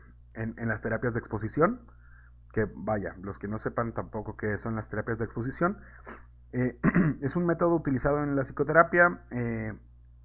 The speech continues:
de ir dando, co-, co-, ¿cómo lo explico bien? Exponer de manera gradual al paciente para lograr un procesamiento emocional, pues, adecuado, ¿no? Mediante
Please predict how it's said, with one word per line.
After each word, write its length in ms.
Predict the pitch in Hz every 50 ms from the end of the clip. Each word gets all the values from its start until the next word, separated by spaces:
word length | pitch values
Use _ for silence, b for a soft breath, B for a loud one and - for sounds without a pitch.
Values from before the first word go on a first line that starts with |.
| - - - - - - - - - - -
de 460 | - 113 113 113 110 107 107 107 107 104
ir 260 | 110 120 123 127 123 120 - - - - - - - - - -
dando, 720 | 113 110 117 117 123 139 143 156 151 147 131 107 98 95
co-, 140 | - - 110 -
co-, 160 | - 147 - - -
¿cómo 200 | - 151 160 156
lo 100 | 143 123
explico 380 | - - - 127 120 - 120
bien? 280 | 107 104 95 87 82 - - b b b b b b b b b b b b b b - - - - - - - - - - - - - - - - - - -
Exponer 480 | 131 131 - - 143 139 156 175 190 185
de 60 | 185
manera 320 | 170 160 160 165 170 175
gradual 440 | 151 156 143 127 117 120 135 147 160
al 140 | 170 156 -
paciente 460 | 147 123 - 147 156 170 175 - 185
para 200 | - 165 147 139
lograr 420 | 131 120 113 117 120 131 135 135
un 180 | 131 127 135 131
procesamiento 720 | - 139 135 135 135 120 123 113 120 123 127 123 - 139 135 131 127
emocional, 600 | 123 123 117 - 123 117 131 139 151 165 185 - - - - b b b b b b b b - - - -
pues, 160 | - 120 113 135
adecuado, 520 | 123 120 113 117 - 135 135 131 123 117
¿no? 140 | 120 127 143
Mediante 640 | 147 135 123 117 110 110 - 117 107 104 101 95